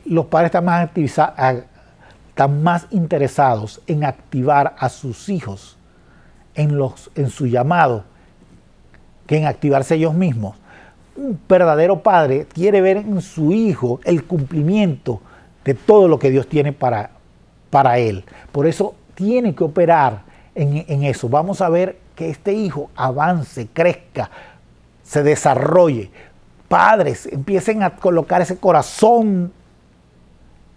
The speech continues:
de Dios en sus hijos. Los padres deben trabajar con el hijo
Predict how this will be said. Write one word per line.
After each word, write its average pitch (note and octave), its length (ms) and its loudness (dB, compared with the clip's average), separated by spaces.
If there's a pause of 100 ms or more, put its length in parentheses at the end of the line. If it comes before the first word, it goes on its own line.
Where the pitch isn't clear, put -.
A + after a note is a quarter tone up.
(100)
de C#3 140 0
Dios D3+ 480 0 (260)
en C3+ 140 -4
sus - 320 -12
hijos. G#2 420 -8 (340)
Los C#3+ 200 0
padres E3 500 2 (400)
deben F#3+ 460 4
trabajar D#3+ 400 2
con E3+ 160 0
el E3 180 2
hijo C3+ 340 -2